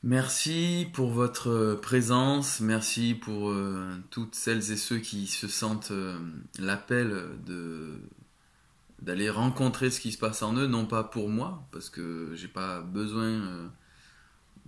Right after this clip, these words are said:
ça me fait du bien et c'est beau, c'est un service, mais c'est surtout pour vous et pour l'humanité. Donc merci, merci, merci.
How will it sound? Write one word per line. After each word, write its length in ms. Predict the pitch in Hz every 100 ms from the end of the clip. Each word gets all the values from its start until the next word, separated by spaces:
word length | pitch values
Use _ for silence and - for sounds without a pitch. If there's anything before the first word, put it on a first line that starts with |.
| -
ça 160 | - 120
me 60 |
fait 220 | 113 131 113
du 140 | 107
bien 300 | 110 143 147
et 80 | 117
c'est 200 | 110 107
beau, 340 | 101 131 139
c'est 160 | 135 104
un 100 | 98
service, 640 | - 104 107 135 139 - - - - -
mais 60 |
c'est 160 | 101 117
surtout 340 | 107 107 139
pour 220 | 135 123 113
vous 220 | 123 139
et 40 |
pour 180 | - 110
l'humanité. 680 | 107 107 104 101 - 127 - _ _ _ _ _ - - _ _ -
Donc 200 | 101 95
merci, 640 | 107 104 - 113 117 - - _ _ -
merci, 600 | 101 95 - 95 98 - _ -
merci. 460 | 90 - - 90